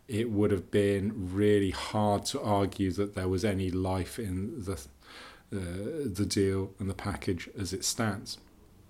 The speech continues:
<clears throat> Now, uh, what that meant was that we ended up, uh, with, uh, a degree of uncertainty already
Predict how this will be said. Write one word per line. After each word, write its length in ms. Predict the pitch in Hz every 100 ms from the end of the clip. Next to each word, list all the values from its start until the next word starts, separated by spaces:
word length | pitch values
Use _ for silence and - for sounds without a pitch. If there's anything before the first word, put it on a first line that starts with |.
| - -
<clears throat> 60 | - - - - - - - - - - - -
Now, 320 | 135 123 123 -
uh, 300 | 120 110 123
what 320 | 120 127 110
that 220 | 127 175
meant 300 | 131 101 110
was 440 | 104 101 101 95 -
that 580 | 107 104 104 107 - - - - - - - - _
we 200 | 113 113
ended 340 | 113 110 107 -
up, 320 | 107 107 - - - - - -
uh, 520 | - 98 98 98 98 101
with, 580 | 113 98 101 101 98 - 117 -
uh, 200 | 101 92 -
a 80 | 104
degree 580 | 95 90 107 113 117
of 300 | 107 95 - -
uncertainty 760 | 104 90 110 101 - 95 -
already 420 | 95 95 92 95